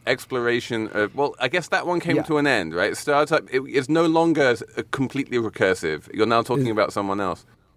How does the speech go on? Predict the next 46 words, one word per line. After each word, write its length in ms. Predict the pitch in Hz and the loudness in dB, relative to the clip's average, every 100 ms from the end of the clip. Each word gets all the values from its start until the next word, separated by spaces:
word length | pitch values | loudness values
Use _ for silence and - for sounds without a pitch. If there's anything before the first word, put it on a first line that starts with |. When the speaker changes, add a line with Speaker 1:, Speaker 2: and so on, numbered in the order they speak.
| _ 147 | _ -2
Speaker 2:
Yes, 340 | 143 147 107 | 0 0 0
we 120 | 139 | 0
are. 200 | 131 107 - - | 2 0 -4 -10
So 240 | - 156 | 0 2
we, 480 | 156 160 160 151 151 | 2 2 4 2 0
so 160 | 139 156 | 0 0
the 100 | 147 | 0
first 340 | - 202 - | 2 0 2
podcast 320 | - 104 101 | 0 2 0
that 80 | - | -4
we 80 | 95 | -4
launched 220 | 101 98 | -4 -4
was 100 | - | -4
called 160 | - 98 | -2 -2
Startup, 460 | - 120 104 95 - - - - | 0 2 2 -2 -10 -20 -20 -4
and 140 | 123 | 0
that 160 | 147 151 | 2 0
began 440 | 139 156 208 185 | 0 2 2 2
as 120 | 143 | 2
simply 580 | - 143 131 131 123 117 - - | 2 0 2 2 2 0 -4 -2
a 80 | 123 | 0
way 260 | 117 131 127 | 2 2 2
for 120 | 120 | 0
me 160 | 127 | 0
to 100 | 117 | 0
talk 240 | 110 123 117 | 0 0 2
about 280 | 113 107 - _ _ - | 2 0 -2 _ _ -10
how 180 | 110 107 | -2 0
I 80 | 107 | 0
was 120 | 104 | 0
trying 180 | 117 104 | 0 0
to 60 | |
start 240 | - 107 98 | 0 0 0
this 140 | 98 | -4
company 560 | - 120 104 85 80 - - - - | -2 0 -2 -6 -10 -14 -20 -20 -4
and 140 | 110 104 | -2 2
sort 120 | 113 | 2
of 260 | 110 78 - - - _ _ _ - | 2 -2 -14 -20 -20 _ _ _ -4
try 140 | 131 120 | 2 4
to 60 | |
get 120 | 113 | 4
people 260 | 120 110 101 | 2 2 2
interested 400 | 113 107 - 85 | 2 -2 -4 -4
in 80 | 80 | -6
that 220 | 73 - - | -8 -10 -10
idea. 340 | 85 71 62 | -10 -8 -10